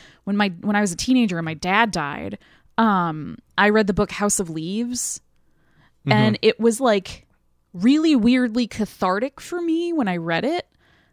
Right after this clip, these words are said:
Speaker 1: I don't know if you've ever read that. It's, it's,
Speaker 2: I
Speaker 1: it's,
Speaker 2: have
Speaker 1: it's,
Speaker 2: not.
Speaker 1: it's a kind of, it's one of those books that people either love or they hate.
Speaker 2: Okay.
Speaker 1: Um, it's laid out in a very crazy way. The font, there's different fonts and, like, it's
Speaker 2: Oh,
Speaker 1: the layout of
Speaker 2: sure,
Speaker 1: the pages
Speaker 2: sure.
Speaker 1: is all nuts.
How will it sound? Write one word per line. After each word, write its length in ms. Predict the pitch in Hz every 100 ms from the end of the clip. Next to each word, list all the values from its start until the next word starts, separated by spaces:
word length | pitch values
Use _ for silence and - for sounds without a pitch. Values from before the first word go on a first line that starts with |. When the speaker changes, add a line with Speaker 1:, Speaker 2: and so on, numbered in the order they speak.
| _
Speaker 1:
I 40 | 240
don't 100 | 254
know 60 |
if 100 | 254
you've 140 | 220 208
ever 160 | 190
read 240 | 175 175 170
that. 200 | 165 -
It's, 160 | -
it's, 140 | 208 -
Speaker 2:
I 40 |
Speaker 1:
it's, 140 | 214
Speaker 2:
have 80 | 98
Speaker 1:
it's, 400 | 240 80 78 -
Speaker 2:
not. 60 | -
Speaker 1:
it's 160 | - 226
a 180 | 214
kind 300 | - - 311 277
of, 340 | 180 170 - _ _ _ _
it's 100 | -
one 100 | 440
of 20 |
those 80 | 415
books 180 | 247 254
that 80 | 247
people 240 | 240 226
either 200 | 202 190
love 240 | 175 170 170
or 60 |
they 80 | 165
hate. 560 | 160 - 170 - - - _ _ _ _ _ 214
Speaker 2:
Okay. 80 |
Speaker 1:
Um, 540 | 208 185 170 165 160 180 _ _ _ _ _ _ -
it's 180 | 247 -
laid 280 | 226 226 185
out 180 | 185 170
in 60 |
a 40 | 185
very 260 | 190 190
crazy 480 | 180 - 202 196 175
way. 80 | 185
The 100 | 170
font, 500 | - - 190 185 202
there's 240 | 185 160
different 300 | - 240 -
fonts 560 | - - 285 269 - -
and, 180 | 165 143
like, 200 | 101 -
it's 320 | 120 - -
Speaker 2:
Oh, 180 | 127 110
Speaker 1:
the 160 | - 196
layout 260 | 220 220
of 40 | 196
Speaker 2:
sure, 60 |
Speaker 1:
the 60 | -
pages 280 | 226 220 220
Speaker 2:
sure. 60 |
Speaker 1:
is 80 | 208
all 140 | 214
nuts. 440 | 208 208 208 -